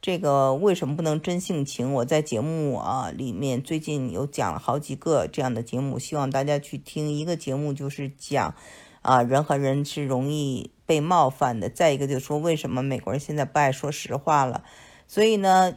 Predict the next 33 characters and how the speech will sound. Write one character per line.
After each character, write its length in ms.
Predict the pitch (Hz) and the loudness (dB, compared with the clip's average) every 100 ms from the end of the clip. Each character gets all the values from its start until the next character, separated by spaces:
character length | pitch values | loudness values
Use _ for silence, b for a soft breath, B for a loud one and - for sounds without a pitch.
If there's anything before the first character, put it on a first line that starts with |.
| - | -6
你 220 | 156 156 | 0 4
还 120 | 165 | 4
是 140 | 185 202 | 4 0
希 220 | - 202 | 0 2
望 180 | 180 160 | 4 2
有 60 | |
一 40 | 160 | 0
种 240 | 151 131 | 0 -2
肌 220 | - 196 | -2 -6
肤 220 | 202 196 | -6 -4
的 120 | 185 151 | -2 0
接 240 | - 190 | 0 0
触， 220 | 190 170 | 0 -4
想 340 | 143 139 123 - | -2 -2 -2 -2
证 200 | 262 190 | 0 0
明 240 | 143 151 | 0 -2
你 100 | 123 | -4
是 180 | - 139 | -2 -4
活 380 | - - 82 131 | -4 -4 -2 2
着 180 | 160 | 2
的， 240 | 127 76 - B B B | 0 -2 -6 B B B
或 160 | B 160 | B 0
者 260 | 143 117 - | 2 2 0
人 220 | - 151 165 | 0 0 2
和 120 | 175 | 0
人 240 | 147 131 | 2 0
之 160 | 151 151 | -2 -4
间 340 | 156 147 160 - B B | -2 -2 -2 -8 B B
还 160 | - 147 | -2 0
是 220 | - 170 | 0 0
有 260 | 135 95 60 | 2 0 -2
一 160 | 156 151 | -8 -4
种 320 | 131 113 | -2 -4